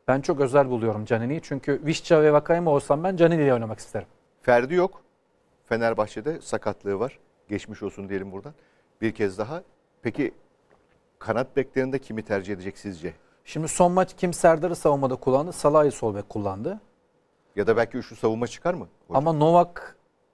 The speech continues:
Speaker 1: e, ile ilgili de iyi haberler vardı. Son dönemde okumuştuk değil mi?
Speaker 2: Ama kesin maç eksiği vardır.
Speaker 1: Evet, hazır olmayabilir.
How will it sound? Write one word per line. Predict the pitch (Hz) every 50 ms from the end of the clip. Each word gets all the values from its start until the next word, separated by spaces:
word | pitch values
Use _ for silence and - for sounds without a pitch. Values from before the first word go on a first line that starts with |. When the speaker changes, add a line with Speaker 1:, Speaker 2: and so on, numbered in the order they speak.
| _ -
Speaker 1:
e, | 123 120 117 117 113 113 117 113 113 -
ile | 131 127 143 147 147
ilgili | 143 143 135 147 151 147
de | 135 156 151
iyi | 135 147 147 147
haberler | 143 139 143 139 143 156 160
vardı. | 156 151 147 139 120 110
Son | - - 120 120 120 123
dönemde | 120 120 120 120
okumuştuk | 117 - - 127 120 - - - - -
değil | 156 175
mi? | 151 98 - _ _ _ _ _ _ _
Speaker 2:
Ama | - 98 113 107
kesin | - 110 - 120 120
maç | 113 110 - -
eksiği | 104 - - 110 101
vardır. | 92 85 80 - _ _ _ _ _ _ _ _ _ _ _ -
Speaker 1:
Evet, | 123 113 101 90 - -
hazır | - 113 107 110 113
olmayabilir. | 113 110 110 107 104 101 95 90 90 131 156 - -